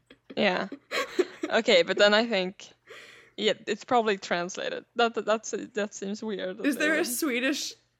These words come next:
Speaker 2: version? <laughs>
Speaker 1: I'm assu-, like, I'm just, this is just me guessing, but I'm assuming that maybe they have, like, like, you know, a, like, boxed
Speaker 2: Uh-huh.
Speaker 1: wine, or, like, it's, it's in a
Speaker 2: Yeah.
Speaker 1: bag, or, like, in a,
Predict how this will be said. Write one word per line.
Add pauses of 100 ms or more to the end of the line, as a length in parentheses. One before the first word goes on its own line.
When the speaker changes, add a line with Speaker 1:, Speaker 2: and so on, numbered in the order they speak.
(120)
Speaker 2:
version?
<laughs> (2250)
Speaker 1:
I'm
assu-,
like,
I'm
just,
this
is
just
me (600)
guessing,
but
I'm
assuming
that
maybe
they
have,
like, (1500)
like,
you
know,
a, (120)
like, (160)
boxed
Speaker 2:
Uh-huh.
Speaker 1:
wine,
or,
like,
it's,
it's
in
a
Speaker 2:
Yeah.
Speaker 1:
bag,
or,
like,
in
a,